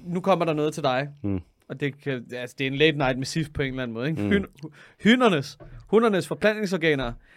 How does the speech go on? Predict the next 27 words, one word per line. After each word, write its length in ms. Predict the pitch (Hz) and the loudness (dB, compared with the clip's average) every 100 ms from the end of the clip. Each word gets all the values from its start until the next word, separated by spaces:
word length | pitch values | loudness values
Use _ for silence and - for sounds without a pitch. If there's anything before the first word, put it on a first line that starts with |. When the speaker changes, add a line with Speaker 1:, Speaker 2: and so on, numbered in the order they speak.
| - | -4
Speaker 1:
minder 300 | 156 180 202 | 2 4 4
meget 200 | 151 156 | 4 2
om 60 | 160 | 4
hannernes. 580 | 202 226 190 131 - _ _ _ - | 2 2 -2 -6 -12 _ _ _ -4
Det 100 | 156 | 0
vil 60 | |
altså 160 | 143 127 | 0 0
sige, 180 | - 170 | -2 -2
at 80 | |
klitorisen 520 | 156 196 214 180 147 151 | 0 -4 -2 -2 -2 -4
er 40 | |
positioneret 640 | 143 151 147 147 190 202 - | -6 -6 -4 -2 0 0 2
og 200 | 185 226 | 2 4
formet 340 | 185 214 233 | 2 0 -2
som 120 | 220 | -4
en 80 | 180 | -4
penis. 300 | 170 190 233 - _ _ _ | -2 -2 -2 -8 _ _ _
Speaker 2:
Mm. 300 | 95 92 107 | -4 -4 -4
Speaker 1:
Den 100 | 165 | -4
kan 80 | 165 | -2
blive 160 | 170 151 | 2 2
erigeret, 460 | 143 214 262 190 - _ _ _ - | 2 0 0 -2 -4 _ _ _ -10
og 60 | 147 | -8
så 60 | |
skamlæberne, 840 | 170 - 156 196 220 196 180 160 147 - _ | -6 -2 0 2 4 4 2 -2 -4 -8 _
de 140 | 185 180 | -4 2
er 160 | 160 | 2